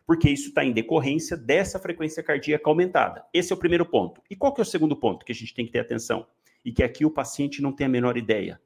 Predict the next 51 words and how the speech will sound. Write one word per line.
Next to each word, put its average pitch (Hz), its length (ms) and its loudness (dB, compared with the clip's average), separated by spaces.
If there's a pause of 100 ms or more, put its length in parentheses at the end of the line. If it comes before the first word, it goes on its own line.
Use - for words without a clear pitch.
(300)
O 156 120 2
risco 170 440 0
desse 156 220 -4
paciente 139 340 -4
fazer 127 460 -4 (140)
um, 135 400 0
um 131 80 2
A 123 40 4
V 127 140 -4
C 135 160 -6
isquêmico 117 640 -2 (240)
por 143 140 4
migração 196 720 2
de 185 100 -2
trombo 165 420 0
formado 127 560 -2
lá 170 200 4
na 247 80 4
aurícula 170 480 2
do 131 100 -6
lado 123 220 0
esquerdo, 156 440 -4
no 131 140 0
átrio 113 240 -2
esquerdo, 160 480 -4 (260)
que 170 120 -6
vai 135 120 2
migrar, 143 520 0
sair 127 420 0 (140)
e 139 60 -4
ir - 20 -4
pro - 160 -6
cérebro. 107 500 2 (320)
E 156 100 4
é 170 60 8
aqui - 320 -2
que 139 220 -4
nós 139 500 2
temos 113 320 -6
que 117 100 -4
agir, 98 280 -2
porque - 200 -12
o 196 60 -8
paciente 180 380 -8
não 165 100 0
tem 165 180 0
essa 127 220 -4
noção, 110 340 -6
não 117 120 -2
tem 147 180 -6
essa 131 260 -4